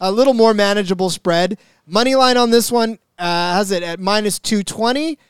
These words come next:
two twenty-two, somewhere in that vicinity for the Riders, plus one eighty for the Elks. The over-under on this one is set at a paltry forty-eight and a half, pretty much across the board,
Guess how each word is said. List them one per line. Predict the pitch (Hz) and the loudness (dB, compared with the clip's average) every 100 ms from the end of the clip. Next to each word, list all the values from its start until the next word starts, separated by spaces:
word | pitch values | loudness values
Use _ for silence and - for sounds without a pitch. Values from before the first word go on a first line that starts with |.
| _ - | _ -12
two | 180 | -10
twenty-two, | 170 180 170 147 240 247 240 240 | -6 -6 -6 -4 0 0 0 -2
somewhere | - 202 202 196 | -2 -4 -2 -2
in | 190 | -2
that | 185 | -4
vicinity | 175 170 202 185 175 | -4 -6 -4 -6 -8
for | - 180 160 | -4 -2 0
the | 151 | 0
Riders, | 190 190 190 180 _ _ | 0 2 0 -2 _ _
plus | - 226 233 - | 0 4 4 0
one | 185 180 175 | -2 -2 -2
eighty | 190 190 185 170 | -6 -4 -4 -8
for | - 180 180 | -6 -2 0
the | 156 151 | -2 -4
Elks. | 175 185 185 - - _ _ - | 0 0 0 -10 -12 _ _ -16
The | 165 - | -14 0
over-under | 233 277 233 226 185 220 233 233 233 | 4 4 4 2 4 0 4 6 6
on | 214 214 | 4 4
this | 226 - | 2 2
one | 240 233 226 226 - | 0 0 0 -4 -6
is | 160 160 | -2 -2
set | - 214 | 0 0
at | 180 | 0
a | 160 | -2
paltry | - 285 285 180 143 - _ _ _ | 0 0 0 -8 -10 -12 _ _ _
forty-eight | - 190 196 180 170 190 | 0 4 4 2 -2 -4
and | 170 | -6
a | 156 | -6
half, | 170 175 - | -2 -4 -2
pretty | 311 | 0
much | 254 190 | 0 -2
across | - 190 180 170 | -2 2 2 0
the | 147 | -8
board, | 127 156 156 151 | -2 0 0 -2